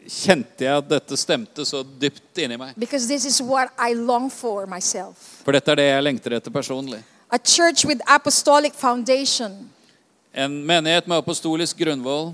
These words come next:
Speaker 2: is that body of people whose central impulse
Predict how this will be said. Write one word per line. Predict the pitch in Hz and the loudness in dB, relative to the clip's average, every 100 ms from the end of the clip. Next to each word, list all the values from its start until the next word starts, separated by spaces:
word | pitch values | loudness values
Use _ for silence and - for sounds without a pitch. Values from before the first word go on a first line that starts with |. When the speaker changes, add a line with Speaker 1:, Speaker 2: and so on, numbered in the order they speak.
| 156 | -4
Speaker 2:
is | 262 247 | 0 4
that | 262 262 | 4 4
body | 208 262 269 294 277 | 4 8 8 8 4
of | 214 - | 2 2
people | 320 302 262 233 | 4 4 0 0
whose | 240 247 | 0 2
central | - - 330 311 330 339 320 277 - | 4 6 4 2 2 2 2 0 -4
impulse | 294 302 285 202 180 - - - - | -2 0 -2 -4 -4 -4 -2 -4 -6